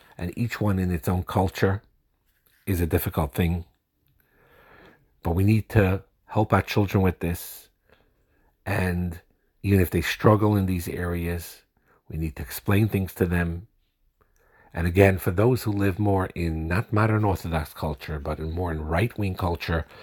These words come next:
but if you caught something or you see something that your daughter or son, uh, are more, you know, d-, let's, let's say behaving in ways that,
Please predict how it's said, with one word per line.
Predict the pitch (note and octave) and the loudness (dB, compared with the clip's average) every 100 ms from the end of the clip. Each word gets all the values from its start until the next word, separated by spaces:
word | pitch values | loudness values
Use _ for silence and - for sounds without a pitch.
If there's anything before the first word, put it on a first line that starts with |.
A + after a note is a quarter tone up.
| - - - | -20 -20 -8
but | - A2 | 0 0
if | - | 0
you | - | -8
caught | - A#2+ A#2+ | -2 2 2
something | - G#2+ F#2 G2 E2 | 4 -2 0 -4 -2
or | D#2+ | -2
you | D2 | -4
see | - G#2 | -6 -4
something | - F2+ F#2 F2 | -2 -2 -2 -4
that | D#2+ | -4
your | D2 D2+ | -4 -2
daughter | E2+ F2+ F2+ | 0 -2 -2
or | D#2+ - | -4 -6
son, | - G2+ F2 E2+ E2 - - - - _ _ _ | -2 2 4 2 -2 -10 -20 -20 -20 _ _ _
uh, | E2 D2 C#2+ C#2 B1 | -8 -6 -4 -4 -4
are | C2+ D2+ | -2 0
more, | E2+ E2 D#2+ C#2+ - _ _ _ _ _ | 2 0 0 -4 -8 _ _ _ _ _
you | E2 | -2
know, | E2 D2+ D2+ D2 _ _ _ _ _ _ _ _ _ _ _ _ _ _ _ _ _ _ _ _ _ _ _ | 0 0 -2 -6 _ _ _ _ _ _ _ _ _ _ _ _ _ _ _ _ _ _ _ _ _ _ _
d-, | G2 - _ _ G#2 C#3 G#2 - - F2+ | -6 -6 _ _ -18 -10 -4 -4 -4 -4
let's, | F#2 G#2+ - | -2 0 4
let's | A2+ | 4
say | - A2 | 6 6
behaving | G2+ F2+ B2 A2 G2 | 6 4 2 2 0
in | F#2 | 0
ways | F#2 F#2+ F2+ | 2 2 2
that, | F2 D2+ | -2 -4